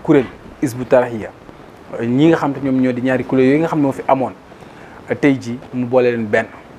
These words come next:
Wax dëgg Yàlla def na liggéey bu mucc ayib, ndax lii la wo-, maamam ju tedd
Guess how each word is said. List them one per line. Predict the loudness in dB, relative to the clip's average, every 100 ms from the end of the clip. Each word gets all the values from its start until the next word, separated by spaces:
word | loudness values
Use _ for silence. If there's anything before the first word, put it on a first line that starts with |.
| -20 -20 -20 -20 -12
Wax | -4
dëgg | -4 0
Yàlla | 0 0
def | -4 -6 -4
na |
liggéey | -4 -4 -4
bu | -2
mucc | -2 -2 0
ayib, | -2 -2
ndax | -2 -2 -4
lii | -2
la | 0
wo-, | 0 -2 -8
maamam | -6 -4 -2 -4 -6 -16 -14 -12
ju |
tedd | 0 0